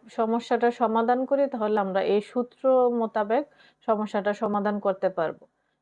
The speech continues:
মুনাফা সমান হচ্ছে পি আর এন।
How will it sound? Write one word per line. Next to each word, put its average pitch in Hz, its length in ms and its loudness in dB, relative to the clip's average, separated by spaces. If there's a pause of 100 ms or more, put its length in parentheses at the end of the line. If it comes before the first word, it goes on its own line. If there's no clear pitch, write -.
(120)
মুনাফা 240 500 2
সমান 247 400 2
হচ্ছে 214 560 0 (220)
পি 262 240 2
আর 233 160 4
এন। 165 280 -6